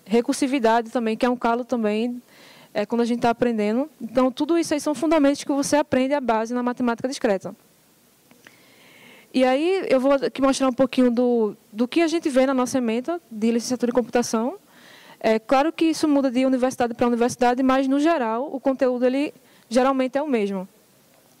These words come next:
Então, lá a gente vê lógica proposicional, então, que é aquela parte de tabela verdade, condicionais,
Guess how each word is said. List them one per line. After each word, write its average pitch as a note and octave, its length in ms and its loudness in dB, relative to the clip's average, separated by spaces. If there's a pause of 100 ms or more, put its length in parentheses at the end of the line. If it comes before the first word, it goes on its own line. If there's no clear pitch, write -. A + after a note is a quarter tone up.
(960)
Então, B3+ 320 4
lá C4 140 6
a E4+ 80 2
gente D#4 200 0
vê C4 160 6
lógica B3+ 320 2
proposicional, A#3+ 920 -2 (480)
então, A#3 180 0
que A3+ 80 -2
é A3+ 40 2
aquela A#3 200 0
parte A#3 200 -4
de - 40 -20
tabela A3 280 2
verdade, A3+ 680 -2
condicionais, A3 1200 -4